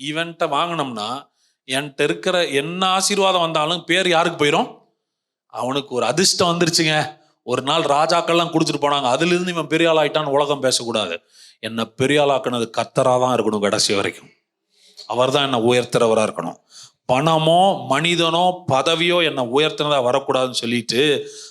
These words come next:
ஆபிரகாம் ஆதியாகமம் பதினாலாம் அதிகாரத்துல உன்னதமான தேவனுக்கு முன்பாக தன் கரங்களை உயர்த்தி சொல்றாரு, "உன்கிட்ட இருக்கிற ஒரு சின்ன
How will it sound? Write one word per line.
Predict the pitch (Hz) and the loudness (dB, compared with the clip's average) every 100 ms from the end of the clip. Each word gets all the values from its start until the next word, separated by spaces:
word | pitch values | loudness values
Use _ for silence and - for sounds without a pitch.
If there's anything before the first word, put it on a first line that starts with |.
| _ | _
ஆபிரகாம் | 135 175 170 151 151 151 143 | -2 0 0 0 -2 -4 -6
ஆதியாகமம் | 135 160 160 151 147 | -6 -2 -2 -2 -6
பதினாலாம் | 131 156 165 160 143 | -6 -2 0 0 0
அதிகாரத்துல | 131 131 123 120 135 123 131 160 - _ | -2 -2 -2 -2 0 2 0 -2 -14 _
உன்னதமான | 131 160 190 202 190 185 180 180 180 | -6 -2 0 0 0 -2 -2 -4 -4
தேவனுக்கு | 160 165 170 170 170 165 147 | -2 0 0 0 -2 -4 -4
முன்பாக | 147 156 156 151 151 | -4 -2 0 2 0
தன் | 151 135 120 - | -2 -4 -4 -2
கரங்களை | 131 147 156 156 147 139 | 0 2 0 0 0 0
உயர்த்தி | 113 135 156 165 - 135 - | 0 2 2 0 -4 -2 0
சொல்றாரு, | 127 123 113 113 135 147 - - - | 2 2 4 4 4 0 -6 -14 -6
"உன்கிட்ட | 135 143 151 - | 0 0 0 -2
இருக்கிற | 139 151 185 202 175 | 0 0 0 0 2
ஒரு | 147 139 | 2 0
சின்ன | - 185 196 208 208 208 - | -2 0 0 -2 -2 -2 -4